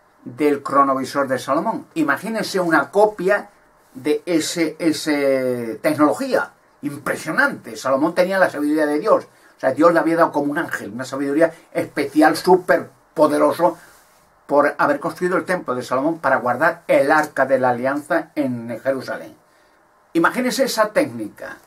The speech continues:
Bueno, impresionante. El mundo, claro, matan el mundo, destruyen la tierra ellos mismos antes de que la humanidad posea ese,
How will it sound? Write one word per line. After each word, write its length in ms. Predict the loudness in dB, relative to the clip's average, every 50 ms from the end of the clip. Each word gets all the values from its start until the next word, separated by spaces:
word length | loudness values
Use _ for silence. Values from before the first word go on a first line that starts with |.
| _ _ _ _ _ _
Bueno, 200 | -4 -4 -4 -4
impresionante. 800 | -4 -8 -8 -8 -6 -6 -6 -6 -4 -4 -4 -2 -2 -2 -2 -4
El 100 | -4 -2
mundo, 460 | 0 2 2 2 4 4 4 4 2 -6 _ _ _
claro, 220 | 0 0 0 0 -2
matan 460 | -8 0 2 2 2 4 0 0 2 2
el 100 | 2 2
mundo, 360 | 2 -2 -2 2 2 0 0 2
destruyen 800 | -2 -2 -2 -2 -6 -6 -2 -2 -2 2 2 2 2 2 0 0
la 180 | 0 0 0 -2
tierra 380 | 2 2 2 4 4 2 2
ellos 200 | 4 4 4 4
mismos 420 | 4 2 2 2 2 2 2 0 -2 -10 -20 -20 _ _
antes 280 | -2 -2 -2 -2 -2 -2
de 120 | -2 -2
que 80 | 0 0
la 100 | 0 0
humanidad 340 | 0 0 2 2 2 2 2
posea 380 | -2 -4 -4 0 2 2 2
ese, 220 | 2 -2 -8 -14